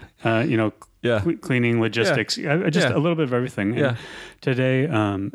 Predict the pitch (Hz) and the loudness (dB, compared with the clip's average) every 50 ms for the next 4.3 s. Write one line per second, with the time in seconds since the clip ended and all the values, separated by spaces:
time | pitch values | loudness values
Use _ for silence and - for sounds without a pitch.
0 | - - 156 180 196 196 165 180 180 165 160 - _ _ _ - - - - - | -4 -2 -2 0 0 2 2 2 0 0 -2 -6 _ _ _ -16 -14 -10 -8 -4
1 | 185 160 160 170 151 131 117 117 135 143 - - 147 143 175 151 - - 147 127 | -2 0 2 2 2 2 2 2 0 0 0 -2 0 0 0 -2 0 0 -2 0
2 | 135 147 151 147 127 113 110 - _ _ - _ _ _ _ _ _ _ _ _ | 0 0 -2 -2 -4 -8 -16 -20 _ _ -20 _ _ _ _ _ _ _ _ _
3 | - 135 135 135 127 120 110 101 101 101 101 104 101 78 90 - - 120 156 202 | -2 0 0 0 2 2 2 4 4 4 4 2 2 0 -2 -4 -2 -2 0 0
4 | 170 147 156 147 175 | 2 2 2 0 0